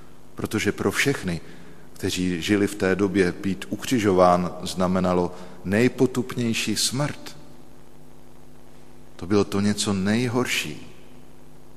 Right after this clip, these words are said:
A proto nést svůj kříž, nástroj svého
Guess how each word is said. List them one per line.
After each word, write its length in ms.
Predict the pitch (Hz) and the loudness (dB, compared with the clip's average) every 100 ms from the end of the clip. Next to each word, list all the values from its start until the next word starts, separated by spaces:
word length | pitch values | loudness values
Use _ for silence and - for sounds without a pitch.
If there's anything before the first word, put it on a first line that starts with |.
| - - - - - - - - | -16 -16 -16 -16 -16 -16 -16 -12
A 80 | - | -10
proto 440 | - 95 92 87 - - - - - - - - - - - - - - - | -6 -4 -2 -2 -4 -14 -16 -16 -16 -16 -16 -16 -16 -14 -16 -16 -16 -14 -12
nést 480 | - 95 104 - - | -6 -4 -2 -2 -2
svůj 260 | - 87 85 | -4 -2 -2
kříž, 580 | - - 101 90 - 76 | -4 -4 -4 -4 -6 -4
nástroj 760 | 87 107 107 - 85 85 78 - - - - - | -2 -2 -2 -2 0 0 -2 -6 -12 -14 -14 -12
svého 540 | - - 87 87 87 | -6 0 2 2 0